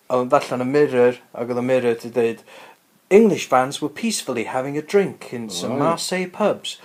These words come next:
Speaker 1: when, uh, some French youths started on them. They retaliated by attacking local shopkeepers and local youths."
Speaker 2: <laughs>
Speaker 1: That just,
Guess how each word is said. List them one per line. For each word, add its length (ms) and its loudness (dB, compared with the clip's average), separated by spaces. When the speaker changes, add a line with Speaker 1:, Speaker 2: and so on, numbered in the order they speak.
Speaker 1:
when, 440 2
uh, 280 -2
some 220 -4
French 680 0
youths 560 2
started 640 2
on 180 6
them. 240 -2
They 140 8
retaliated 1080 4
by 140 6
attacking 680 0
local 360 6
shopkeepers 1080 0
and 420 0
local 440 0
youths." 580 -2
Speaker 2:
<laughs> 1200 -10
Speaker 1:
That 180 -4
just, 340 -4